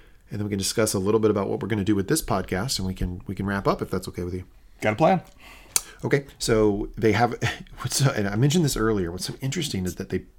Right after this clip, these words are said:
Speaker 2: Baffling they've done
Speaker 1: ordered,
Speaker 2: this.
Speaker 1: ordered this to series, and it's really just words on paper right now. They don't have anything. So they're gonna have to start casting. They're gonna do that probably the next three to four months.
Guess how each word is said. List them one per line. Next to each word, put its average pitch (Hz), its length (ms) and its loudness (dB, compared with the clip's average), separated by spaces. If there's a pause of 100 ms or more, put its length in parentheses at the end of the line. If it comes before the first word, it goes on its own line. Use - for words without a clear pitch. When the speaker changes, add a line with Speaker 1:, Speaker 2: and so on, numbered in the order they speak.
(100)
Speaker 2:
Baffling - 420 -4
they've 101 60 -6
done 131 80 8
Speaker 1:
ordered, 190 240 6
Speaker 2:
this. - 120 -4
Speaker 1:
ordered 190 340 4
this 147 240 2
to 120 100 -2
series, 160 560 2
and 110 100 0
it's 101 180 -6
really 131 480 2
just 113 680 -2 (320)
words 127 280 2
on 117 120 -2
paper 240 320 -4
right 160 260 -8
now. - 80 -10
They 139 80 -2
don't 131 80 -4
have 92 100 -4
anything. 98 300 -2 (340)
So - 140 -4
they're 117 140 2
gonna 208 160 2
have 135 220 0
to 107 120 0
start - 320 -2
casting. 95 500 -4
They're 90 120 -4
gonna 92 180 -4
do 95 160 -2
that 90 320 -4 (240)
probably 104 360 -2
the 95 100 -4
next 92 320 -4
three 101 180 -4
to 113 80 0
four 127 180 -2
months. 95 400 -6